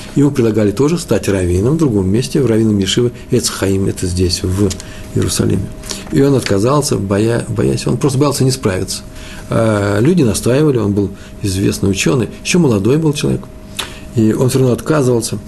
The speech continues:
Он объяснил, что он не может взять на себя такую ответственность, он не может нарушить, не дай Бог нарушить запрет. Запрет так звучит: «Проклят», так в Торе написано: «Проклят тот, кто служит Всевышнему в обмане, обманном, обманывая». Тот проклят.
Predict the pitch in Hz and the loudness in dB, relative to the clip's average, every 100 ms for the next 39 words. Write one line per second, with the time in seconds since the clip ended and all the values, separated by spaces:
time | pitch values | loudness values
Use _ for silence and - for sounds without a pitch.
0 | - - 131 135 131 139 135 - 127 127 | -14 -2 2 2 2 2 0 0 0 4
1 | 143 151 151 110 156 156 123 143 151 143 | 4 4 4 2 2 2 0 -2 0 0
2 | 135 123 127 127 - - 113 101 - - | 0 0 2 2 0 -4 -2 -2 -6 -12
3 | - - 127 143 151 135 139 151 127 - | -10 0 2 4 2 0 0 0 -6 -8
4 | - - - - - - 123 165 185 165 | -16 -16 -16 -16 -16 -2 2 4 4 2
5 | 165 151 131 123 151 - 127 98 - - | 0 0 2 0 0 2 2 0 -6 -14
6 | - 127 180 165 107 107 - - - - | -2 0 0 0 0 -2 -8 -16 -8 2
7 | 180 196 147 - 165 - 214 180 135 - | 4 4 0 0 -2 -2 0 0 -2 -4
8 | 117 - 180 180 139 120 - 214 - - | -6 0 2 2 0 0 -2 -2 -4 -4
9 | 131 - 170 143 - 147 180 156 139 131 | -2 0 0 0 0 2 2 2 4 4
10 | 143 147 123 101 107 127 139 110 92 85 | 2 2 2 2 2 2 2 2 0 -2
11 | - - - - - - 113 135 135 123 | -8 -16 -18 -18 -8 -2 2 2 4 4
12 | 104 92 78 80 - - - - - - | 4 0 -2 -4 -10 -14 -16 -16 -8 -6
13 | - - 143 110 | -4 -2 -2 -4